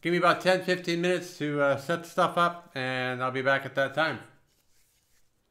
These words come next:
So J P, the difference is beta is used for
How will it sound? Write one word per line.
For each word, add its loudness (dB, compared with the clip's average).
So -2
J 2
P, 4
the 2
difference -2
is 0
beta 4
is 0
used -2
for 0